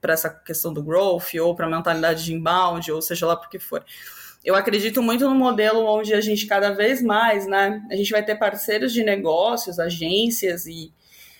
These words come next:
mas a gente precisa construir um time de conteúdo e de dados forte e que conheça de fato o negócio. Nada substitui quem tá dentro de casa. Então, assim, você vai ter, óbvio, qual que é o desafio de quem tá dentro de casa?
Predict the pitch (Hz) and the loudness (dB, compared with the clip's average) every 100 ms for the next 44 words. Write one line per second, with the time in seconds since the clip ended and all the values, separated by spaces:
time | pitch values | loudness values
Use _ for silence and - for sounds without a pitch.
0 | - 185 185 202 196 196 196 202 202 202 | -4 -2 0 0 0 -2 0 0 0 2
1 | 202 208 208 - 196 196 208 202 196 196 | 0 0 0 0 0 0 0 0 0 -4
2 | _ _ _ _ _ _ - 185 - 226 | _ _ _ _ _ _ -8 -8 -2 -2
3 | 233 214 190 185 214 262 320 - _ _ | 2 2 2 0 -2 -2 -4 -6 _ _
4 | _ _ - 190 175 180 170 165 170 175 | _ _ -6 -4 -2 -4 0 2 2 0
5 | 170 - - 160 151 151 - 208 - - | -6 -6 -2 2 2 0 -6 -6 -4 -4
6 | 208 202 202 185 185 180 180 180 170 185 | -2 -2 0 2 0 -4 -4 -2 -2 -2
7 | 190 185 147 175 - 190 208 233 226 196 | -6 -4 -4 -4 -6 -2 0 0 -2 -4
8 | 190 185 180 180 180 175 175 170 165 165 | -6 -6 -4 -6 -4 -4 -2 -2 -4 -8
9 | 175 - 147 147 156 - - - - - | -8 -2 0 -2 -6 -14 -20 -20 -20 -20
10 | - 196 196 202 208 247 262 202 - - | -6 0 0 2 2 2 4 2 2 4
11 | 214 185 165 165 208 208 214 208 208 208 | 2 2 -4 0 0 2 0 2 0 -2
12 | 175 - 170 170 160 165 165 - 151 143 | -4 -2 0 0 0 -4 -6 -2 0 0
13 | 151 | -6